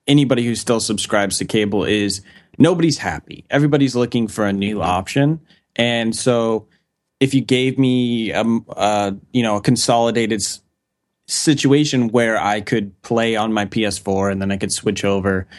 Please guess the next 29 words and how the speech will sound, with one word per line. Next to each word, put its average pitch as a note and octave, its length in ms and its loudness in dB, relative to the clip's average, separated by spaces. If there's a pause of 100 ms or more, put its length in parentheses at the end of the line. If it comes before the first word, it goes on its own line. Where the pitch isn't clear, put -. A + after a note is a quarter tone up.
(160)
I D3 80 2
think E3 180 4
that D#3 100 4
would B2+ 140 2
be A#2 80 -2
interesting. C3+ 680 -2 (300)
Whether D3+ 340 2
or C3 60 0
not A#2+ 240 0
it's A2 140 -8
gonna A#2 180 -2
be G#2 200 -2
ideal, A2+ 800 -2 (380)
they're, A#2+ 220 -2 (340)
Sony's B2 400 0
kinda A2 220 0
being, G#2 480 -2 (480)
just A#2+ 200 0
saying, A2+ 300 0
"We're B2 140 2
announcing A2 520 -2
it, G#2 140 -4
here's A2+ 280 -4
what G#2+ 160 -2
we're G#2 200 -2
working G#2+ 400 -2
on," G2+ 260 0
and G2+ 140 0
there's, G2 340 -4